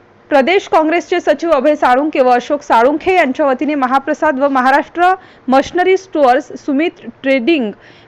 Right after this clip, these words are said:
पुजारी हॉटेल, चिंचोलीकर कापड दुकान, सिराज देशमुख यांच्या वतीने पिण्याच्या पाण्याची सोय करण्यात आली होती. मोठ्या उत्साही व जल्लोषी वातावरणात आनंदमुनी चौक येथे शोभायात्रेचा समारोप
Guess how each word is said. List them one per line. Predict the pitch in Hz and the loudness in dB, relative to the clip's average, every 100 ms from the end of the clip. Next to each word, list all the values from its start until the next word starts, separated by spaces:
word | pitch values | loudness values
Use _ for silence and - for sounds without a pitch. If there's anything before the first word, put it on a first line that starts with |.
| _ | _
पुजारी | 294 277 349 359 | 0 2 4 4
हॉटेल, | 381 330 262 254 233 240 | 2 0 0 0 -2 -4
चिंचोलीकर | 294 254 349 359 359 392 | -4 -2 0 0 0 0
कापड | 349 285 302 | 0 2 0
दुकान, | 262 254 240 202 220 | 0 0 0 0 -2
सिराज | - 302 339 381 359 | 0 2 2 2 2
देशमुख | 359 339 359 381 | 2 0 -2 0
यांच्या | 349 277 302 | 0 0 0
वतीने | 269 285 320 | 0 -2 -4
पिण्याच्या | 320 269 254 294 | -2 -2 -2 -2
पाण्याची | 294 247 247 254 277 | -2 -2 -2 -6 -6
सोय | - 226 | 0 0
करण्यात | 220 214 202 196 | 0 -4 -6 -6
आली | 196 | -6
होती. | 196 - 214 _ - - - | -6 -8 -12 _ -20 -20 -8
मोठ्या | 247 269 294 320 | -2 0 4 2
उत्साही | 311 262 - 359 349 381 | 2 -2 0 2 4 4
व | 403 415 | 2 2
जल्लोषी | 370 320 349 381 | 2 0 0 0
वातावरणात | 320 330 320 302 311 339 - _ - | 2 2 2 4 2 0 -4 _ -2
आनंदमुनी | 269 294 381 392 403 | 0 2 0 -2 -2
चौक | 392 370 339 | 0 0 -2
येथे | 339 349 | -2 -2
शोभायात्रेचा | 339 311 294 277 294 262 277 | -2 0 0 0 -2 0 0
समारोप | 302 247 226 | 0 -2 -2